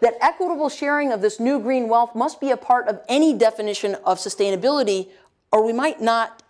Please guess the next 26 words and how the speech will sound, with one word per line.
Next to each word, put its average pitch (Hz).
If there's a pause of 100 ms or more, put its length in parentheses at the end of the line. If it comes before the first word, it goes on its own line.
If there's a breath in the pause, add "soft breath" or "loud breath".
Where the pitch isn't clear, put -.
arrive 240 (420)
at 185
that 175 (260)
objective. - (840)
And 240
they 247 (380)
positioned 339
themselves 269 (640)
as 202
members 269
of 226
the 196
front 233
line, 170 (240)
canaries 277
in 269
the 247
coal 269
mine, 170
they 165
call 170
themselves. 190 (380 soft breath)
Coming 285
from 262
fence-line 269
neighborhoods, 220